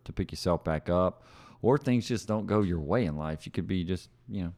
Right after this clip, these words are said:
driving to work, catch a flat tire, and gotta you know, everything you think you had planned go in a totally different direction. So I think it's a,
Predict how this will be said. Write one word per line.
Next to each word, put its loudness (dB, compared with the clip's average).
driving -4
to 2
work, 0
catch -4
a -16
flat -4
tire, -6
and -2
gotta 0
you -2
know, 2
everything 0
you -2
think -4
you 0
had 2
planned 0
go -2
in -4
a -6
totally 0
different -4
direction. -2
So -2
I 0
think -4
it's -6
a, 0